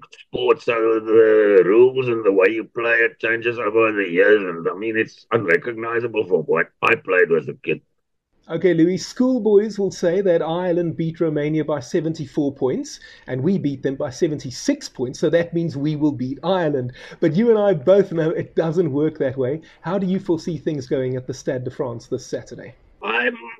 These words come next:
Speaker 1: two things about it. The one is, um, that I definitely think the Boks are capable, and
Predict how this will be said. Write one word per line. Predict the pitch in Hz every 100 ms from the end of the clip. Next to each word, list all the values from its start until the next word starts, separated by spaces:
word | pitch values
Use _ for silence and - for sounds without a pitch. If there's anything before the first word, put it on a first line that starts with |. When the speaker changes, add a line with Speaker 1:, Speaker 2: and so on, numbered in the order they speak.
| _ _ _
Speaker 1:
two | 294 302
things | - 254 240 220
about | 180 147 143
it. | 190 190 _
The | 113 113 139
one | 127 120 185 208 196 196 190
is, | 147 135 -
um, | 135 135 143 143 143 139 135 120
that | 120 120 135
I | 135
definitely | 120 107 - 151 143 127
think | 127 127
the | 107
Boks | 90 101 -
are | 92
capable, | 110 110 - 107 107 104
and | 92